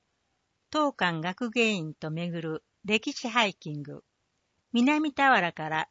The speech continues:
清滝街道を経て、生駒陣屋へ。今回は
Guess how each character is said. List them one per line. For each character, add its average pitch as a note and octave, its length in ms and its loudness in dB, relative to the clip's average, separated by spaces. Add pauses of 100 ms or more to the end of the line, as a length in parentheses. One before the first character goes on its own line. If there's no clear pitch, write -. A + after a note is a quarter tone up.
清 C#4 260 0
滝 B3+ 280 -4
街 G#3+ 300 0
道 D#3+ 280 -6
を D#3 60 -8
経 F3 180 -10
て、 - 280 -8 (280)
生 G#3+ 120 -2
駒 C4 320 4
陣 A3+ 280 -2
屋 G3+ 160 2
へ。 F#3 180 -2 (880)
今 C4 240 2
回 E3+ 280 -2
は D#3+ 200 -4